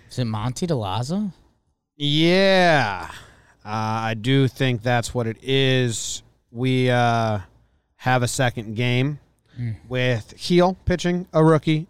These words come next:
Speaker 2: and you have to kinda prepare to have more backing for him and hope Monty has it for you today. Um, seven innings, you'd like Monty to go six.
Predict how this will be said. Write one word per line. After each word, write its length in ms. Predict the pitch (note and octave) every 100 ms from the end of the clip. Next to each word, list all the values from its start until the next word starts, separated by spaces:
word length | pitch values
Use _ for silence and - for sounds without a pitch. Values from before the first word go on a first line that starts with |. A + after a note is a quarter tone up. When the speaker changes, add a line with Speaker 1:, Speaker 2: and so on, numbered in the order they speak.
| -
Speaker 2:
and 100 | C3+
you 120 | C#3
have 140 | D3+ D3
to 80 |
kinda 300 | D#3+ D3+ D3+
prepare 380 | - D3+ C#3+ C#3+
to 100 | C3+
have 160 | B2+ C3
more 140 | C3
backing 460 | A#2+ A#2+ A#2+ B2+ C3
for 180 | - A2
him 300 | D3 F3+ D#3+
and 100 | A2+
hope 280 | - D3+ C#3
Monty 460 | B2+ B2+ B2 G#2+
has 440 | F#2 - C3 D3 D3+
it 100 | -
for 220 | E3+ E3
you 260 | E3 D#3+ - _ _ _ _ _ _ _
today. 800 | D3 C3 G2+ B2+ C3+ D3+ E3+ F3+ _
Um, 600 | B2 B2 A#2+ A#2+ A#2 G#2+ - _ _ _ _ _ _ _ _ _ _ _ _ _ _ - _ _
seven 400 | - - C#3 D#3
innings, 320 | F3 G3 E3
you'd 140 | B2 B2
like 160 | B2+
Monty 300 | B2+ C3+ C3
to 60 | D3+
go 100 | E3
six. 580 | E3+ A3 G#3+ - - -